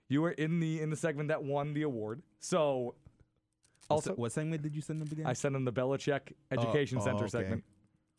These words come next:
Speaker 2: Yes, the, the, the factory somewhere in the middle,
Speaker 1: Yes.
Speaker 2: like Somerset.
Speaker 1: The, the Underground Academy, yes.
Speaker 2: <laughs>
Speaker 1: I sent them that. And, um, you know, and then they ended up, then I think Netflix got that and they turned in the Umbrella Academy, but it's fine.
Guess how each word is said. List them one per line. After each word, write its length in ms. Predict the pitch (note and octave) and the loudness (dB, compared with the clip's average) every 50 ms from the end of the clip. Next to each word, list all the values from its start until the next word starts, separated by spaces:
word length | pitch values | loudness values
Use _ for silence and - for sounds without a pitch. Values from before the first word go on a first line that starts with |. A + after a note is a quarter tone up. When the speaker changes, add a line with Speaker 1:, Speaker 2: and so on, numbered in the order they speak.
| _ _ _ | _ _ _
Speaker 2:
Yes, 240 | G#2 G2 F#2+ F#2 - | -4 -4 -4 -4 -4
the, 220 | - G2+ F#2+ F#2+ | -6 -6 -6 -4
the, 240 | F#2+ G#2 F#2+ F#2+ F#2+ | -4 -4 -4 -6 -4
the 120 | - F#2+ F2 | -6 -8 -8
factory 500 | - - G2+ F#2+ F#2 - - G2 F#2 F2+ | -4 -4 -4 -4 -6 -6 -6 -6 -6 -4
somewhere 260 | - G#2+ G2 G2 F#2+ | -4 -4 -2 -2 -2
in 60 | F#2+ | -2
the 80 | F#2 F#2+ | -2 -2
middle, 180 | F#2+ - D#3+ | 0 2 2
Speaker 1:
Yes. 120 | D3 B2+ G2+ | 2 2 0
Speaker 2:
like 140 | G2+ G2 - | -2 -6 -6
Somerset. 580 | - G#2 F#2+ G2 G2 - - F#2+ F#2+ F#2+ - _ _ _ - - _ - - | -8 -8 -6 -6 -8 -6 -6 -6 -8 -8 -10 _ _ _ -20 -20 _ -8 -4
Speaker 1:
The, 200 | B2 B2+ B2 B2 | -2 0 0 0
the 160 | A#2+ B2 B2+ | 0 0 0
Underground 340 | B2 B2 B2 A2+ A#2+ A2+ A2 | 0 -2 -2 -2 -2 -2 -2
Academy, 360 | - C3+ A#2+ G#2 G2 G#2 A2 | -4 -4 -4 -4 -4 -4 -4
yes. 360 | B2 B2 - A#2 - - - _ - - - _ _ _ _ _ _ | -4 -4 -4 -6 -8 -12 -16 _ -12 -12 -12 _ _ _ _ _ _
Speaker 2:
<laughs> 440 | _ _ _ _ _ _ _ _ - | _ _ _ _ _ _ _ _ -2
Speaker 1:
I 60 | D3+ | 0
sent 180 | C#3+ E3 D#3+ A2 | 2 0 0 0
them 120 | C#3 B2 | -2 -2
that. 160 | A2 G2 - - _ _ _ _ _ _ _ _ _ _ _ _ _ _ _ | -2 -4 -6 -10 _ _ _ _ _ _ _ _ _ _ _ _ _ _ _
And, 240 | - B2 B2 A#2+ A#2 | -4 -2 -2 0 0
um, 400 | A#2+ A2+ A2 A2 G#2+ G#2 G#2 G2 - _ _ _ _ _ _ _ _ _ _ _ _ _ _ _ _ _ _ | 0 0 0 -2 -2 -2 -4 -6 -8 _ _ _ _ _ _ _ _ _ _ _ _ _ _ _ _ _ _
you 80 | F#3 G#3 | 2 4
know, 120 | F#3 D#3 | 4 4
and 80 | D3 E3 | 2 0
then 80 | E3 D#3 | 0 0
they 80 | D3+ | 0
ended 160 | C#3+ C#3+ C3 | 0 0 0
up, 100 | C3+ C3+ | -2 -2
then 140 | - D3 D3+ | 0 -2 0
I 80 | D3+ D3 | 0 0
think 180 | D3 D#3 C#3 | 0 -2 -2
Netflix 420 | C3 C3 B2+ - - B2+ A#2 - - | 0 -2 -2 -2 -4 -6 -6 -4 -4
got 220 | C3 A#2 A2+ - | -4 -4 -2 -2
that 120 | B2 A#2 A#2 | -4 -4 -2
and 80 | A2 | -4
they 60 | A2+ | -4
turned 240 | G#2 - C3 B2 A2+ | -4 -4 -4 -2 -2
in 140 | A#2 A#2 A2 | -4 -4 -2
the 120 | G#2+ A2 | -2 -4
Umbrella 340 | A2 G#2 G#2 A2 G#2+ G#2 G2+ | -4 -4 -4 -4 -4 -4 -6
Academy, 420 | G2 - G#2 G2+ G2+ F#2+ F#2+ G#2 G#2+ | -8 -8 -6 -6 -6 -6 -6 -6 -4
but 140 | A#2 A#2 | -4 -6
it's 100 | B2 - | -6 -6
fine. 320 | - A#2 G#2 G2+ G2+ A#2 | -6 -6 -4 -4 -6 -8